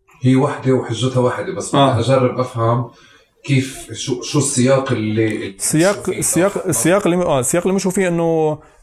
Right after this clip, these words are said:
Speaker 2: إحنا اليوم موجودين بهاي المنطقة ولازم نستغل هاي الأمور، كل الظروف اللي شو بتقدمها الدولة،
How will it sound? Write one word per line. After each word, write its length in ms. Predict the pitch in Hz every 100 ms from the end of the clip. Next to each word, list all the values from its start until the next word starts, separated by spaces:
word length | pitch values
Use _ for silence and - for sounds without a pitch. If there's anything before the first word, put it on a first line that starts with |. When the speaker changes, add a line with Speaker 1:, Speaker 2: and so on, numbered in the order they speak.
| -
Speaker 2:
إحنا 180 | 160 165
اليوم 220 | 156 147
موجودين 360 | 139 131 135 131
بهاي 180 | 127
المنطقة 500 | 123 120 120 131 139
ولازم 540 | 139 143 139 131 127 123
نستغل 640 | 123 - 135 156 143 123
هاي 140 | 117 120
الأمور، 460 | 117 120 120 123
كل 140 | 123 135
الظروف 400 | 120 120 123 -
اللي 440 | 113 113 113 123
شو 160 | 110 127
بتقدمها 400 | 120 123 117 113
الدولة، 400 | 107 113 135 147